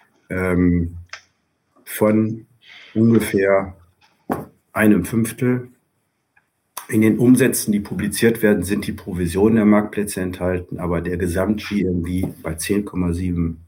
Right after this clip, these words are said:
Milliarden, wenn man da wieder die Umsatzsteuer rausrechnet, heißt ungefähr ein Fünftel Marktplatzanteil, also Partnerprogramm. Das soll in den nächsten zwei Jahren, also bis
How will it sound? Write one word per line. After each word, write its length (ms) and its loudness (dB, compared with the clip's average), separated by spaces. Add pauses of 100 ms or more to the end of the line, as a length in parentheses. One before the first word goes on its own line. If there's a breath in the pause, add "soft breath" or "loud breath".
Milliarden, 640 0
wenn 80 0
man 120 2
da 180 2
wieder 140 -2
die 100 -4
Umsatzsteuer 520 -4
rausrechnet, 560 -6 (300 loud breath)
heißt 220 0
ungefähr 760 4 (680 soft breath)
ein 260 4
Fünftel 800 0 (680)
Marktplatzanteil, 880 -2
also 260 -2
Partnerprogramm. 880 -2
Das 160 -2
soll 480 4 (420)
in 100 4
den 160 6
nächsten 800 0
zwei 300 0
Jahren, 400 0
also 240 -4
bis 380 -6